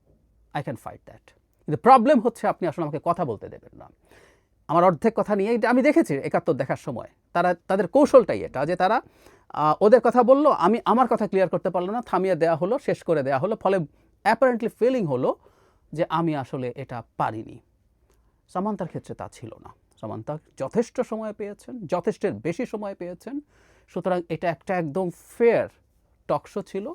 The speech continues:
যেখানে তিনি আসলে ওই কারণে তার ব্যক্তিগত একটা প্রবলেম হয়েছিল, at the same time তাদের দল আসলে এখনো ঠিক করেননি তাদের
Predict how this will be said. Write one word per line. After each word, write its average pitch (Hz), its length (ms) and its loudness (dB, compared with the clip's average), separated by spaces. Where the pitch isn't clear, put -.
যেখানে 135 380 -8
তিনি 120 280 -10
আসলে 180 380 -8
ওই 311 140 6
কারণে - 320 -4
তার 113 120 -4
ব্যক্তিগত 180 520 -8
একটা 190 480 -2
প্রবলেম 151 380 -2
হয়েছিল, 165 380 -4
at 151 140 -4
the 131 180 -8
same 247 140 0
time 226 220 -2
তাদের 180 280 0
দল 214 220 4
আসলে 226 240 0
এখনো 214 260 -2
ঠিক 240 280 -2
করেননি 151 600 -4
তাদের 143 300 -6